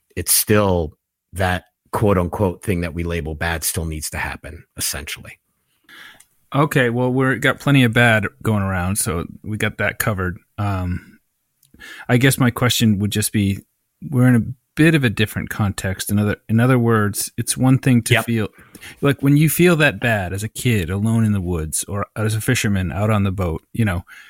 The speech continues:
Speaker 2: and you have to go through that, that transformation, that difficult realization of, of one's impact, you know, in the world and, and the bad, the dark, whatever you wanna call it.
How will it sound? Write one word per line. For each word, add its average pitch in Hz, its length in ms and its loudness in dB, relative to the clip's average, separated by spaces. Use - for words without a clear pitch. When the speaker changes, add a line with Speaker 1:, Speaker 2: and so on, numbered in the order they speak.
Speaker 2:
and 120 100 6
you 117 80 6
have 120 120 2
to 123 80 2
go 117 160 6
through 120 520 4
that, 104 280 0
that 101 240 -6
transformation, 107 1000 0
that - 240 -8
difficult 110 640 -2
realization 110 920 2
of, 98 200 -6
of 101 140 -10
one's 98 380 -2
impact, 120 720 2
you 120 100 0
know, 104 80 0
in 110 140 2
the 104 80 2
world 98 420 -2
and, 78 220 -8
and 95 220 -4
the 127 140 0
bad, 107 360 2
the - 80 -6
dark, 123 380 0
whatever 131 240 0
you 123 60 2
wanna 107 120 2
call 85 240 -6
it. - 80 -12